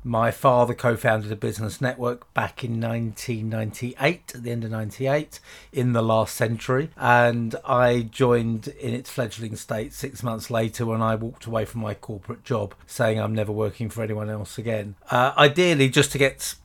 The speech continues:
a bit of cash flow in while I became a freelance writer, but I'd never heard of networking until he, he set up this, this organisation, uh, but I found it was something that I did naturally and had been doing naturally. Uh, took to it like a duck to water,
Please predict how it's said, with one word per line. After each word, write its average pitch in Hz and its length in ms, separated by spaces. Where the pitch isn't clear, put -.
a 135 80
bit 131 160
of 120 240
cash 139 220
flow 127 200
in 127 160
while 127 220
I 123 60
became 127 280
a 120 60
freelance 123 440
writer, 135 460
but 117 380
I'd 131 180
never 156 320
heard 143 280
of 127 80
networking 120 680
until 117 560
he, 131 220
he 127 160
set 123 220
up 120 100
this, - 200
this 127 240
organisation, 117 920
uh, 120 260
but 123 160
I 120 120
found 127 240
it 139 80
was 143 100
something 113 220
that 117 100
I 117 80
did 113 160
naturally 113 720
and 117 180
had 123 220
been 104 160
doing 104 220
naturally. 113 600
Uh, 113 300
took - 460
to 127 160
it 139 80
like 120 200
a 107 60
duck - 380
to - 160
water, 113 680